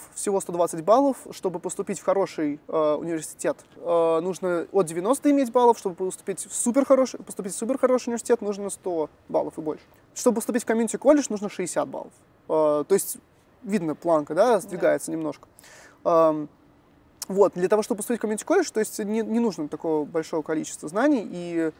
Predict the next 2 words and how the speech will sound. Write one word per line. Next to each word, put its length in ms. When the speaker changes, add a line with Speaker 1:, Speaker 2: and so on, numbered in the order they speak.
Speaker 1:
соответственно, 720
сейчас 580